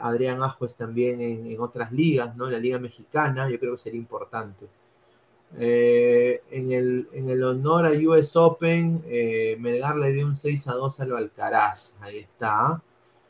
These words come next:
Oye, dicen que Melgar quiere a Adrián Ascuez. Sí, quiere a Adrián Ascuez y Alianza también lo quiere, aparentemente. Es un negrazo Adrián Ascuez, sea frontal, Pineda, dice Wilaxito.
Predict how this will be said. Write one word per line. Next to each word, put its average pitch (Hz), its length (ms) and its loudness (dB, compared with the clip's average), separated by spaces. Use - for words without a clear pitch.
Oye, 151 240 6
dicen 160 360 2
que 170 120 2
Melgar 151 400 2
quiere 165 220 4
a 151 80 2
Adrián 151 360 2
Ascuez. 143 500 -2
Sí, - 1120 -6
quiere 147 200 2
a 143 40 -2
Adrián 143 380 2
Ascuez 147 320 -2
y 123 80 4
Alianza 135 400 2
también 117 340 -8
lo 110 140 -4
quiere, 104 300 -4
aparentemente. 95 880 -12
Es 139 180 -2
un 165 120 2
negrazo 147 520 2
Adrián 151 380 2
Ascuez, 156 380 -2
sea 156 200 0
frontal, 135 640 -4
Pineda, 131 300 -4
dice 139 240 0
Wilaxito. 139 1000 -2